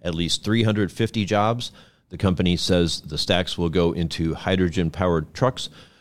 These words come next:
coming to U S roads in the next few years. And finally, the time has come for Herbert Diess to bid Auf Wiedersehen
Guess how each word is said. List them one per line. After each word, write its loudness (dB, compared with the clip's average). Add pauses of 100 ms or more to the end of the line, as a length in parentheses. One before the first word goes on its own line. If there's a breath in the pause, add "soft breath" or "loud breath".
(120 loud breath)
coming 0
to -4
U 4
S 2
roads 0 (240 loud breath)
in 2
the 6
next 0
few 0
years. 0 (720 loud breath)
And 0
finally, 2
the -2
time 2
has 4
come 2
for 2
Herbert 4
Diess 2
to 0
bid 2 (100)
Auf 0
Wiedersehen 4